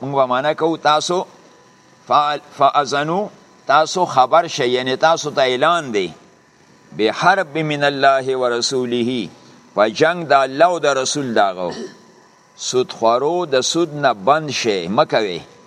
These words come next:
خو که څوک بیا هم سودونه کوي، هغوی سره د الله او د رسول دشمني ده او جنگ دی. نو د الله او د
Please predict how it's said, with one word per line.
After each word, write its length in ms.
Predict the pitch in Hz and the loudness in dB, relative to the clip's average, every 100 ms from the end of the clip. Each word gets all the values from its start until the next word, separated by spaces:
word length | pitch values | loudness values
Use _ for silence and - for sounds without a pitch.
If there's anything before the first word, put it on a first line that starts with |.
| _ _ _ _ _ _ - | _ _ _ _ _ _ -2
خو 120 | 104 | -2
که 180 | 110 107 | 0 -2
څوک 340 | 147 160 135 110 | 0 0 -2 0
بیا 200 | 135 175 | 2 2
هم 80 | 180 | 0
سودونه 480 | 170 165 175 180 170 | -2 0 0 0 2
کوي، 280 | 175 180 175 - - - - - | 2 0 -6 -20 -20 -20 -18 0
هغوی 360 | 104 110 156 156 | 0 2 -2 0
سره 280 | 139 127 | 0 0
د 80 | 117 | 2
الله 280 | 117 123 165 | 0 4 2
او 120 | 175 | 2
د 80 | 139 123 | 0 -2
رسول 320 | 120 151 127 | -2 -4 -2
دشمني 440 | 117 - 113 120 123 | -2 -2 -4 -4 0
ده 80 | |
او 100 | 104 | 0
جنگ 340 | 101 104 92 85 | 0 -2 -4 -6
دی. 120 | 85 - - - _ _ - _ _ - - 92 | -10 -12 -20 -20 _ _ -20 _ _ -20 -18 -4
نو 120 | 95 | 0
د 60 | 98 | 2
الله 260 | 104 117 | 2 2
او 140 | 139 | 0
د 60 | 123 | 0